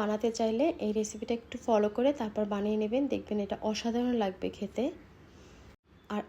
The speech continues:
আমার এই রেসিপিটা যদি আপনাদের কাছে ভালো লাগে, তাহলে রিকোয়েস্ট থাকলো আমার চ্যানেলটি সাবস্ক্রাইব করার। আর এটা এর মধ্যে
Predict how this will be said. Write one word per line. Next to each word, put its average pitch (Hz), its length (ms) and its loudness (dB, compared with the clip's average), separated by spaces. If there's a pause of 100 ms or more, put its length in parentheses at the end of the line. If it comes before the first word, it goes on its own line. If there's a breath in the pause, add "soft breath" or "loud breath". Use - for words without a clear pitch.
আমার 247 220 2
এই 262 140 6
রেসিপিটা 247 480 0
যদি 254 220 0
আপনাদের 247 320 0
কাছে 240 180 -2 (140)
ভালো 233 260 4
লাগে, 240 200 2 (200)
তাহলে 214 220 0 (120)
রিকোয়েস্ট 220 380 -2
থাকলো 220 300 2
আমার 208 220 0
চ্যানেলটি 196 340 0 (180)
সাবস্ক্রাইব 220 400 -4 (120)
করার। 226 240 4 (1040 loud breath)
আর 208 60 2 (140)
এটা 247 140 4 (100)
এর 240 120 4
মধ্যে 240 200 0